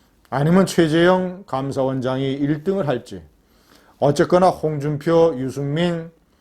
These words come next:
이런 그룹들은 뒤로 밀릴 가능성이 높으니까 윤석열 전 총장을 아예 국민의힘에 들어오는 것을 막으려고 하는 것인지, 그래서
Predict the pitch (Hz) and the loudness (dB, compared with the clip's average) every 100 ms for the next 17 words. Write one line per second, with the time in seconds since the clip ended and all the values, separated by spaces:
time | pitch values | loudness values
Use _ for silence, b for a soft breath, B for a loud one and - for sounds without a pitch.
0 | _ _ _ _ 120 143 180 185 156 143 | _ _ _ _ -4 4 4 4 0 -4
1 | 147 147 156 170 180 175 139 147 160 127 | -4 -4 -2 -2 -2 -4 0 2 2 0
2 | 135 143 175 180 - 127 131 123 147 143 | -2 4 4 4 0 -6 -6 -6 -2 0
3 | 190 - 147 - 92 - _ _ _ _ | -2 -4 -8 -10 -14 -16 _ _ _ _
4 | _ _ _ b b b b b b b | _ _ _ b b b b b b b
5 | 135 160 151 180 170 170 151 151 143 143 | -2 2 6 6 6 4 0 -2 0 2
6 | 165 175 180 127 131 156 175 160 143 151 | 4 2 0 0 2 4 4 0 -2 -2
7 | 156 147 151 147 135 131 131 131 123 170 | -2 0 0 0 -2 -4 -4 -4 0 2
8 | 180 170 b b 123 131 135 160 185 202 | 2 0 b b -4 -2 0 4 4 6
9 | 156 170 156 131 117 87 82 _ _ _ | 2 0 -4 -4 -8 -14 -20 _ _ _
10 | _ _ _ _ _ _ _ _ _ _ | _ _ _ _ _ _ _ _ _ _
11 | _ _ _ - 160 180 151 135 92 | _ _ _ -2 4 4 4 0 -4